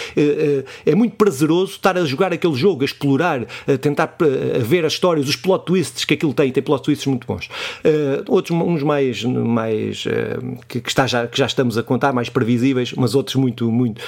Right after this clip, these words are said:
mu-, eh, muito bons. Opa, eh, eu, para mim, este é um grande jogo, é um grande jogo do ano, não é o melhor jogo do ano,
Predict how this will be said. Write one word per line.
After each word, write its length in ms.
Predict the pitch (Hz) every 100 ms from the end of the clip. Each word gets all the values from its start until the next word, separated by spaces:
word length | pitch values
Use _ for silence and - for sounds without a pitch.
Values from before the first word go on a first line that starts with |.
| - -
mu-, 200 | 139 135
eh, 380 | 135 120 127 127
muito 500 | 123 117 113 135 -
bons. 200 | 110 101 - - -
Opa, 400 | 143 156 139 - -
eh, 300 | 170 160 160 - _ _ _ _ _ _
eu, 280 | 220 220 247 - -
para 140 | 165
mim, 260 | 160 220 277
este 500 | 185 185 - 131 120
é 220 | - 120 117
um 120 | 117
grande 280 | 139 135 98
jogo, 160 | 131
é 40 | 135
um 80 |
grande 240 | 117 139 123
jogo 200 | 110 98
do 140 | 98
ano, 140 | 131 175
não 160 | 120
é 60 | 123
o 60 |
melhor 240 | 113 110 101
jogo 160 | 110
do 120 | 95 98
ano, 180 | 131